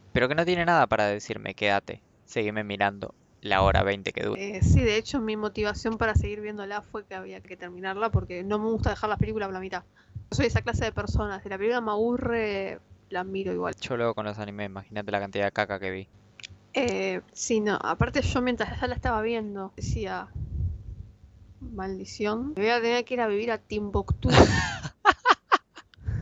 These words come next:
Speaker 2: En cuanto diga lo que pienso de esto.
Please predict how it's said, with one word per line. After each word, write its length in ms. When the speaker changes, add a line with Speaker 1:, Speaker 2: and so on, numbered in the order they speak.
Speaker 2:
En 220
cuanto 520
diga 540
lo 100
que 180
pienso 320
de 120
esto. 280